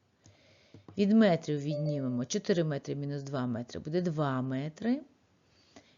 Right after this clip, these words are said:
Від п'яти дециметрів віднімемо три дециметра, буде два дециметра. Отож, два метри і два дециметри. А можна робити інакше. Можна перетворювати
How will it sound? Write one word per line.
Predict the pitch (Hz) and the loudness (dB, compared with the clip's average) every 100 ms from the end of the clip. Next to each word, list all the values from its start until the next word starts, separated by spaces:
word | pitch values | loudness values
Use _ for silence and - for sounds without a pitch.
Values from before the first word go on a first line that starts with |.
| - | 0
Від | 170 220 226 | 4 4 8
п'яти | 240 240 247 | 8 8 6
дециметрів | 190 180 170 156 160 151 | 4 2 0 0 -2 -2
віднімемо | 151 151 143 | -2 -2 -4
три | 131 135 131 | -6 -2 -2
дециметра, | 123 147 - 233 320 320 233 | -2 -4 2 4 4 2 0
буде | 208 247 | 2 2
два | 175 147 147 | 2 0 -2
дециметра. | 175 - 139 123 123 - - | -4 -6 -6 -6 -8 -14 -10
Отож, | 170 160 135 | -2 -2 -2
два | 139 127 | -2 0
метри | 127 151 - 339 403 | 0 -4 -4 -2 0
і | |
два | 226 143 127 | 0 -2 -4
дециметри. | 165 - 135 123 - - - _ _ _ - - - | -8 -6 -6 -8 -14 -20 -20 _ _ _ -20 -20 -12
А | 123 | -4
можна | 127 208 311 | 0 2 4
робити | 370 208 170 302 | 6 6 4 2
інакше. | 370 269 151 127 - - - - - - | 4 4 2 -2 -10 -12 -14 -20 -14 -2
Можна | 151 233 294 277 254 | 6 6 8 4 6
перетворювати | 190 233 247 240 254 196 156 143 - - | 6 6 4 4 6 6 4 0 -6 -8